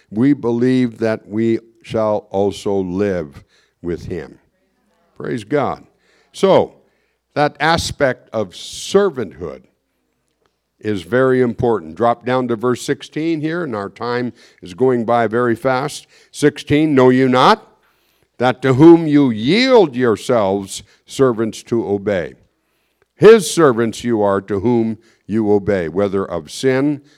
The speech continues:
unto death or of obedience unto righteousness?" So we have a choice.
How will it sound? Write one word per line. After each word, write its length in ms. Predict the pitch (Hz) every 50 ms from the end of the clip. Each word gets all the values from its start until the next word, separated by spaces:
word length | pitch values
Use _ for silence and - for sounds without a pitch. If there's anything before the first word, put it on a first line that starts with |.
| _ _ _ _ -
unto 260 | - 95 95 185 190
death 440 | - 87 131 165 196 214 - - _ _ _ _ _ _ _ _ _ _ _ _ _ _
or 500 | - 80 87 90 98 113 135 143 131 _ _ _ -
of 180 | 92 90 87 101
obedience 880 | 98 95 90 123 143 139 113 104 95 90 90 104 104 - - - - - _ _ _ _ _ _ _ _ _
unto 300 | - 98 101 107 101 104
righteousness?" 720 | 98 101 107 107 101 - - 87 - - - 76 69 -
So 120 | - 196 214
we 140 | 208 214
have 140 | 214 214 202
a 40 | 202
choice. 600 | - - 208 202 170 131 120 - - - -